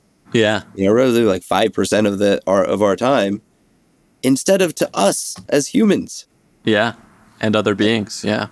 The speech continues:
Speaker 2: Yeah. So it's like, we can make our world so much more pleasant, our cities so much more pleasant.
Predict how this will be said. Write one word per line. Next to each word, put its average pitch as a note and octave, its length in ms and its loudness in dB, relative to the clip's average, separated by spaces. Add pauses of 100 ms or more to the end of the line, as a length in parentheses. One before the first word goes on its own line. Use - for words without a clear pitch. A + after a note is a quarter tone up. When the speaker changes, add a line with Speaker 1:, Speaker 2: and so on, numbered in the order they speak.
Speaker 2:
Yeah. B2+ 400 0
So D3 260 2
it's C#3 160 -4
like, C#3+ 320 -2 (640)
we C#3 160 0
can C3 220 2
make C#3+ 280 2 (320)
our A#2 200 -2
world G#2+ 340 2
so C3+ 140 0
much D3 200 0
more G2 160 2
pleasant, G2+ 440 -2
our G#2 120 0
cities A2+ 440 0
so G2 120 -2
much G#2+ 240 0
more G#2 140 0
pleasant. G2 540 -4